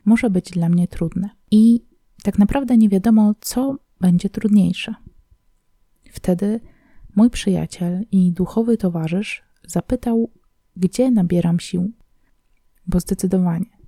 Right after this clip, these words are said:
przed taką decyzją trzeba nabrać sił. A ja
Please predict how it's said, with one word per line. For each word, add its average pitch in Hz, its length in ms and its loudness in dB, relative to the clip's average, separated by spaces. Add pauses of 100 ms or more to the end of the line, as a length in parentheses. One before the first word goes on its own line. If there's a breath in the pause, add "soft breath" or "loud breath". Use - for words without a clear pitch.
przed - 260 -12
taką 185 300 -2
decyzją 180 580 0 (180 soft breath)
trzeba 196 520 -2
nabrać 180 380 -2
sił. 190 400 -2 (1600)
A 185 120 0
ja 233 240 0